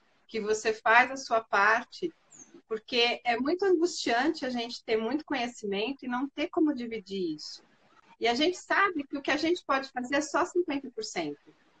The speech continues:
É o outro que precisa fazer os outros cinquenta por cento. Então, quando a gente vê pessoas como você que vão e agarram os cinquenta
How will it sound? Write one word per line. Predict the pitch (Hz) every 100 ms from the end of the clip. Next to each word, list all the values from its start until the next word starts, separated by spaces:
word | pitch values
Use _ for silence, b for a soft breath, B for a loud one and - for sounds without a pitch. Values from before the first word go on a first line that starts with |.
| _ -
É | 269
o | 359
outro | 359 440 427
que | 349
precisa | 349 - 240
fazer | 233 226 214
os | 208
outros | 202 202 -
cinquenta | 202 190 185
por | - 190
cento. | - 156 147 - _ _ _ _
Então, | 233 277 403
quando | 415 403
a |
gente | 370 381 370
vê | 285 247 214
pessoas | 214 214 233 240
como | - 285 339
você | 320 330 - 202
que | 190 240
vão | 208 262 311
e | 294
agarram | 262 247 254 320 440 370 339
os |
cinquenta | - 262 - 277 285